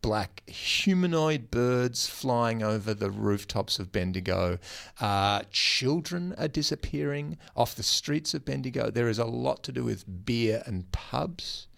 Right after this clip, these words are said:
Uh, there is a lot to do with music. It is extreme. I, I absolutely love,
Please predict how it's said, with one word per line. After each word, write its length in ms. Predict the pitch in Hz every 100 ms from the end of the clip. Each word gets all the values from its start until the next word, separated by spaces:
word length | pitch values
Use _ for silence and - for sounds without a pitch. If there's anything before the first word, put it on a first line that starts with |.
| - - -
Uh, 60 | 110
there 160 | 113
is 80 | 104
a 60 | 107
lot 180 | 123 -
to 80 |
do 160 | 110 107
with 260 | 104 95 - -
music. 840 | 95 98 101 113 147 208 - - - - -
It 140 | 123
is 160 | 113 110
extreme. 920 | 120 - - - - - 156 151 147 -
I, 480 | - 117 120 113 - -
I 400 | 113 113 113 110 -
absolutely 800 | 117 110 - 107 95 95 117 92
love, 560 | 90 87 90 98 -